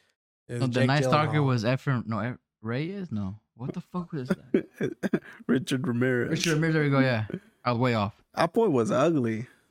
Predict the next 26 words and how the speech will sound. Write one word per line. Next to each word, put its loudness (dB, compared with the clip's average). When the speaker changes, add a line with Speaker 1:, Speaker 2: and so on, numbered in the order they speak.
Speaker 2:
Dude, -2
that 2
Speaker 3:
He's 4
Speaker 2:
fool, 2
Speaker 3:
a 2
homie, 2
but 2
he 2
was 0
ugly 0
as -4
fuck. -6
Speaker 2:
that, -10
that -2
fool. -2
If -4
you 2
look 0
at -4
him, -4
fool, -10
that -10
fool's -14
creepy -14
as -20
fuck. -20